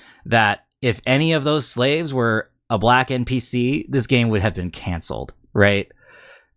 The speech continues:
God, there's, there's one side quest where if you choose to do it, like Skillet probably didn't, um, this, like,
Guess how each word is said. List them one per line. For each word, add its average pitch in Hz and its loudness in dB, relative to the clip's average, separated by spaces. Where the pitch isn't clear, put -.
God, 113 0
there's, 120 0
there's 131 2
one 151 2
side 139 0
quest 107 -2
where 101 2
if 110 0
you 107 0
choose - 0
to - -8
do 165 4
it, 117 0
like 101 -6
Skillet 104 -4
probably 107 0
didn't, 120 0
um, 104 2
this, 110 0
like, 107 0